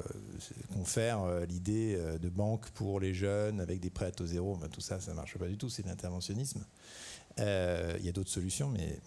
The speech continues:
mais pas celle-ci. Et, euh, dans le camp, euh, du centre, donc dans le camp macroniste, pour parler de choses très concrètes, euh, il y a eu une promesse au début, c'est vrai, en deux mille dix-sept, intéressante, à laquelle j'ai cru, que j'ai pas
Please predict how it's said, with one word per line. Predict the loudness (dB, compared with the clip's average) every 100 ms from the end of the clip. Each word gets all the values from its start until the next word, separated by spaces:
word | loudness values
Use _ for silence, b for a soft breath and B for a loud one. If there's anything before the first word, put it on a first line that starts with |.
| -8
mais |
pas | -4 -2
celle-ci. | 0 -2 -2 B B B B 2
Et, | 4 6 4
euh, | 4 2
dans | 4 4
le | 4
camp, | 4 4 4
euh, | 4 2 0
du | 0
centre, | 2 2 2 -2 -2
donc | 0 0
dans | -2
le |
camp | 0 0 2
macroniste, | 2 0 2 0 0
pour | -2
parler | 0 0
de | -2
choses | -2 -4 -2
très | -4
concrètes, | -2 0 2 2 0 -8 B B B 0
euh, | 4 6 6 4 2
il | 2
y |
a | 2
eu | 2
une | 2
promesse | 2 4 2 2
au | 0
début, | 0 0
c'est | 0
vrai, | 2 2
en |
deux | 0
mille | -2
dix-sept, | 0 0 2 0 -2 -4
intéressante, | 0 0 2 0 0 0
à | 0
laquelle | 2 0 0
j'ai | 0 -2 -4
cru, | -2 0 0
que | -2 -4
j'ai | -4
pas | -2